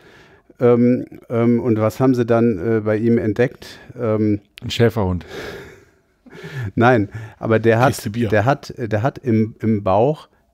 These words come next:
Speaker 1: ein Kilogramm Nägel und Schrauben gehabt. <laughs> Und, und wieso? <laughs> Weil er sich da dabei, er war dabei, sich das Trinken abzugewöhnen und hat das als Kompensation, das, was man halt dann so tut, typischerweise, hat er,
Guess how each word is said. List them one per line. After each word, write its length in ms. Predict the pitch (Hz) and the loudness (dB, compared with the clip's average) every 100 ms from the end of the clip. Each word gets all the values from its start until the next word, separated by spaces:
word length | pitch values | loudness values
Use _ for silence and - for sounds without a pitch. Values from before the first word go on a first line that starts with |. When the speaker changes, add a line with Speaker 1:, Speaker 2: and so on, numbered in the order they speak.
| _ | _
Speaker 1:
ein 420 | 120 131 151 170 - | -4 0 2 2 -2
Kilogramm 1080 | - 147 143 143 143 - - 117 120 135 117 | 0 0 2 0 0 -4 -6 -2 0 0 -2
Nägel 400 | 107 117 127 127 | 0 2 0 0
und 160 | 113 | -2
Schrauben 520 | - - 139 131 95 90 | -6 -2 2 2 2 -2
gehabt. 380 | 87 87 - - - _ | -2 -6 -8 -20 -20 _
<laughs> 160 | - - - _ 147 101 - | -16 -16 -20 _ -14 -14 -6
Und, 300 | 107 98 - - 98 - | 2 2 2 -6 -16 -8
und 220 | 127 113 107 | -2 -2 0
wieso? 580 | 113 107 120 131 165 196 _ - | -2 0 2 2 2 -4 _ -20
<laughs> 60 | - 131 98 | -4 -4 0
Weil 140 | 117 | 2
er 100 | 120 | 4
sich 300 | 117 123 - | 2 -2 0
da 180 | 123 123 | 2 2
dabei, 300 | 117 110 113 | 2 0 0
er 200 | 98 110 | 0 0
war 120 | 117 | 0
dabei, 260 | 120 110 110 | 0 -2 -2
sich 140 | 113 | -4
das 240 | - 110 - | -8 -12 -8
Trinken 400 | - 202 - - | -2 0 -2 -6
abzugewöhnen 720 | 113 - 117 98 98 107 135 - - | -8 -8 -8 -8 -6 -4 -4 -8 -14
und 100 | - | -2
hat 140 | 113 - | -2 0
das 160 | 127 | -2
als 240 | - 120 - | -2 -6 -4
Kompensation, 840 | - 139 139 120 110 - 117 135 151 - - | -2 2 2 2 0 -2 -2 0 -2 -10 -2
das, 220 | 120 120 | -2 0
was 120 | 127 | -2
man 160 | 135 117 | 0 0
halt 200 | 113 117 | 0 0
dann 120 | 113 | 0
so 120 | 113 | -2
tut, 400 | 101 - 175 185 | -6 -2 -2 -2
typischerweise, 960 | - 127 117 120 123 107 104 107 127 110 | -2 -2 0 0 0 0 0 -2 -2 -4
hat 80 | - | -2
er, 160 | 123 | -2